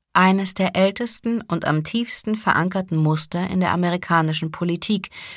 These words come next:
das durch eine virulente Gegenreaktion auf alle Arten von sozialen Bewegungen und kulturellen Veränderungen gekennzeichnet ist.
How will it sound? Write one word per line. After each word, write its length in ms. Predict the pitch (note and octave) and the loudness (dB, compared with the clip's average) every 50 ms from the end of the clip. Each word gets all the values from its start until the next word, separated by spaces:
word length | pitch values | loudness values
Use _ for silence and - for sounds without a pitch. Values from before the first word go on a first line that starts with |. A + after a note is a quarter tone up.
| - - | -18 -4
das 220 | - - F3 - - | 0 2 2 2 2
durch 260 | - F3 D#3+ - - | 0 -2 -2 0 0
eine 280 | E3+ F3 F3+ F3 E3+ E3+ | 2 4 4 4 4 2
virulente 560 | F3+ E3 E3+ E3+ E3+ E3 F#3 F#3 - A3+ A3 | 2 4 4 4 4 2 0 0 -2 -4 -2
Gegenreaktion 1080 | - G3 G3 F#3+ F#3+ D#3+ C#3+ C#3 C#3+ C3+ C3+ - - - - D3+ C#3+ C#3 D#3+ F#3 G#3 | 0 0 0 2 0 0 2 4 4 4 2 0 -6 -4 0 0 0 2 0 0 -2
auf 200 | - - F#3+ F#3 F#3+ - | 0 0 0 0 0 2
alle 320 | - F3 G#3 A#3 B3 - | 2 2 4 2 0 0
Arten 340 | - G3 G3 G3+ - - G#3 | 0 0 -2 -2 -4 -4 -4
von 160 | - - F3+ | -2 0 -2
sozialen 560 | F3+ E3+ D#3+ D#3+ - E3+ E3 D#3+ F3 F3+ F#3+ F#3 | 0 -2 -4 -2 0 4 4 6 6 4 4 2
Bewegungen 720 | F3 E3 D#3+ D#3+ D#3 D#3+ D#3 E3+ E3+ E3 F3 G3 G#3 - | 0 -2 0 0 0 0 0 -2 -2 0 0 0 -2 -2
und 240 | - E3+ D#3+ - - | -2 -4 -4 -4 -8
kulturellen 600 | - - G#3+ A3+ A3+ A3 F#3+ E3 D#3 D#3 D#3+ D#3+ | -4 -2 -2 0 0 0 2 2 4 4 2 2
Veränderungen 760 | D#3 F3 - - D#3+ D#3+ D#3 D#3 D3 C#3 C3+ C3+ C3+ C3+ C3 | 0 -2 0 2 2 2 2 2 0 0 0 0 0 -2 -2
gekennzeichnet 840 | - E3 D#3+ - F3+ F3 E3 D3+ - C#3 C3+ B2+ - - B2 - - | -4 -6 -2 0 0 0 0 0 -2 -2 -2 -4 -4 -8 -10 -10 -8
ist. 360 | - - - - - - - | -10 -8 -6 -6 -8 -8 -10